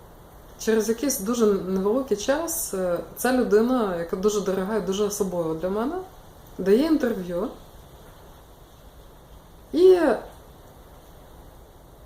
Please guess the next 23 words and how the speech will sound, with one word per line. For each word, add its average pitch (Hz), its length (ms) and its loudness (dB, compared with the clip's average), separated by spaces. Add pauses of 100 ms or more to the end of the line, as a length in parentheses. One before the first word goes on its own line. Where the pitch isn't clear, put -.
(1120)
в - 80 -16
тому 277 220 4
інтерв'ю, 277 800 2
ну, 233 160 0
от, - 280 -4
е, 190 200 -8 (320)
говорить 247 640 -2 (220)
те, 320 120 0
що 277 180 0
боляче 220 480 0
мені. 190 360 -4 (1700)
Говорить 214 420 0
намірено, 302 440 6
щоб 185 180 -6
завдати 196 400 -2
мені 196 220 0
болю 156 340 -4
у 196 60 2
відповідь. - 500 -6 (200)
Тому 202 140 4
що 202 220 -4 (200)
стало 208 300 0
боляче 254 460 -2